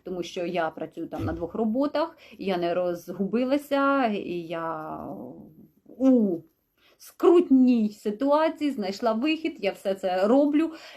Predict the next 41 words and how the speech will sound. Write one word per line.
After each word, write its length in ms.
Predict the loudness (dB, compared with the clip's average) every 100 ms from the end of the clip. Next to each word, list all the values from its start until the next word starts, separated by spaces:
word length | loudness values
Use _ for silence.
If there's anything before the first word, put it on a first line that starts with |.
| -12
і 540 | -6 -2 0 0 -2 -6 -8
від 180 | -8 0
цього 340 | 2 2 0
я, 420 | -2 -2 -2 -4
за 120 | -10
свої 280 | -12 -6 -6
досягнення, 640 | -4 -4 -2 -4 -4 -6 -6
я 160 | -8
відчуваю 440 | -12 -16 -10 -6 -6
себе 260 | -10 -12
цінною, 500 | -12 -4 2 2 2 -2 -16 -14
то 80 | -12
це 280 | -4 -2
вже 520 | -2 -4 -6 -4 -4 -8 _ _ _
говорить 500 | _ -4 -2 -4 -6
про 100 | -10
те, 180 | -12 -10
що 140 | -10 -10
чоловічий 580 | -4 -4 -2 -6 -8
потік 420 | -10 -12 -10 -10 -10
вийшов 340 | -12 -12 -12
назовні, 680 | -8 -8 -8 -8 -8 -8 -10
тобто 240 | -14 -16 -16
це 200 | -12 -12
вже 320 | -10 -8 -8
зіпсована 640 | -8 -14 -12 -10 -8 -8
жінка. 480 | -10 -8 -10 -10 -14 -10
І 60 |
ось 320 | -4 -2 -4 -8
зараз 280 | -10 -10 -10
я 80 | -12
говорю 320 | -10 -12 -10
про 160 | -4 -4
зіпсованих 640 | -4 -8 -10 -8 -6 -8
жінок. 300 | -10 -14 -14
Ви 80 | -14
знаєте, 340 | -10 -8 -8 -10
хто 160 | -14
така 220 | -14 -14
зіпсована 600 | -14 -16 -12 -10 -8 -10
жінка? 380 | -12 -12 -12 -16